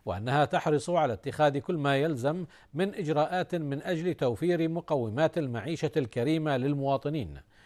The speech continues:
مشيدا سموه في هذا الصدد بعطاء المواطن البحريني المتواصل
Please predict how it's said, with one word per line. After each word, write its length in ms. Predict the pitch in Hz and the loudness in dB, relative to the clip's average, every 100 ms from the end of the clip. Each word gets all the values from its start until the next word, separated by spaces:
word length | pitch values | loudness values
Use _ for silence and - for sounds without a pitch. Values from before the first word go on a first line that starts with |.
| - - - | -20 -16 -8
مشيدا 460 | 113 165 156 147 | -2 2 4 4
سموه 500 | 135 160 160 160 165 | 0 -4 -2 0 0
في 200 | 185 127 | -2 0
هذا 160 | 117 147 | 2 2
الصدد 600 | 131 - 139 156 175 175 - - 135 | 0 0 0 0 0 -2 -4 -16 2
بعطاء 560 | 165 175 175 220 214 | 8 8 8 4 2
المواطن 600 | 196 165 156 196 196 165 | 0 0 0 0 0 -2
البحريني 640 | 151 143 - 131 156 196 | 0 0 -2 -4 -4 0
المتواصل 680 | 175 160 151 180 165 - 85 | 0 0 0 2 2 0 -12